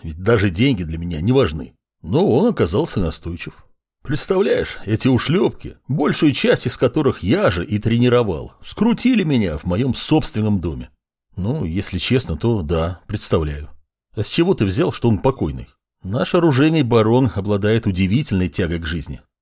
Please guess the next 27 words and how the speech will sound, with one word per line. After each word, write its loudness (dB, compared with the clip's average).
"Это -6
да. -12
А -8
еще 2
искусственным -4
сердцем, 0
пересаженной -4
печенью 0
и -8
многим 2
другим. 0
Последствия 0
покушения. -4
Я 0
не 4
удивлен, 2
что -8
ты 2
об 0
этом 0
ничего -2
не -6
знаешь. -12
Он -2
не 2
доверял 4
никому, 0